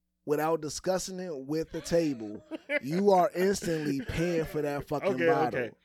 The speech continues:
Speaker 2: All right.
Speaker 1: That's in my mind.
Speaker 2: Now,
Speaker 1: You're
Speaker 2: now
Speaker 1: paying for that
Speaker 2: eating,
Speaker 1: bottle.
Speaker 2: eating out.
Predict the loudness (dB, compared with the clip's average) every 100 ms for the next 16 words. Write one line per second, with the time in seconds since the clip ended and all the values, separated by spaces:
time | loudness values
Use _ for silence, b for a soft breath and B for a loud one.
0 | _ 0 2 6 6 6 4 2 4 4
1 | 2 4 6 6 4 6 6 6 4 4
2 | 4 6 4 2 0 2 4 4 2